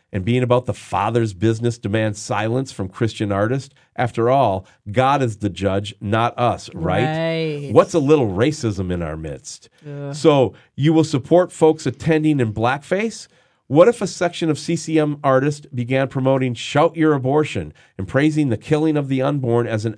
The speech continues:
Speaker 1: act of love? Does Jesus respond to that? Or does he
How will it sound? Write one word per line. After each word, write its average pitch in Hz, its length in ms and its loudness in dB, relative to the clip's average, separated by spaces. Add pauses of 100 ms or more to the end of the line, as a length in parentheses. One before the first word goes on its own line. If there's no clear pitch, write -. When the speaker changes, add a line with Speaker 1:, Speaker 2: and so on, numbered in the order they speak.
Speaker 1:
act 131 280 -4
of 113 160 0
love? 107 400 -2 (340)
Does 135 220 4
Jesus 131 520 -2
respond 117 500 -2
to 147 60 -2
that? 165 360 -2 (260)
Or 143 100 0
does 139 220 2
he 147 280 2